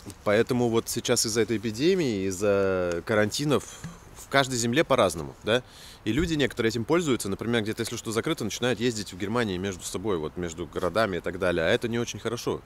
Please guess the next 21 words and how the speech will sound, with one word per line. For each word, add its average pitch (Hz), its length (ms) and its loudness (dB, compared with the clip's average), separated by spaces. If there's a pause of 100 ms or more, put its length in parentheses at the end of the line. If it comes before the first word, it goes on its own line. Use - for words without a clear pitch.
потому 92 220 -8
что - 160 -12
начинают 95 360 -6
заражать 85 340 -4
друг 85 180 -10
друга. 82 260 -8 (1400)
Да. 82 260 -10 (380)
И 107 300 2
завтра, 110 360 2
наверное, 101 360 2
ведут 90 280 -4
комендантский 90 520 -4
час 113 280 0
и - 20 0
общие 90 300 -2
правила 85 320 0
по 82 120 -6
всей 76 200 -8
Германии. 71 420 -8
Вот 73 160 -8
так 69 180 -8